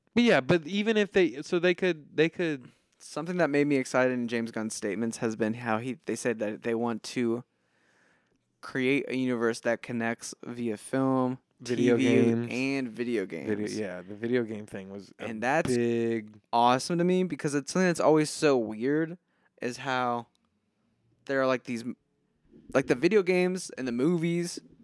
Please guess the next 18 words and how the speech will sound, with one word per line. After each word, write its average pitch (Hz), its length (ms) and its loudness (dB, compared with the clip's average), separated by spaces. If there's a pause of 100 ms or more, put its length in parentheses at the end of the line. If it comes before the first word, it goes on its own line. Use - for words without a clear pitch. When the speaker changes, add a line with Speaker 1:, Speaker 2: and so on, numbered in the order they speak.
Speaker 2:
have 127 200 -4
no 135 280 0
connection. - 560 -14 (360)
Speaker 1:
Yeah. 104 440 -2 (140)
Speaker 2:
Like, 113 200 -8
whatsoever. 135 920 4 (480)
And, 147 100 -8
like, 143 120 -8
sometimes 190 280 -8
that's 131 140 -6
fine. 156 260 0
Like, 117 140 -6
the 120 60 -16
Spider-Man 156 480 0
games 175 280 0
are 107 80 0
so 139 260 2
sick. - 400 -4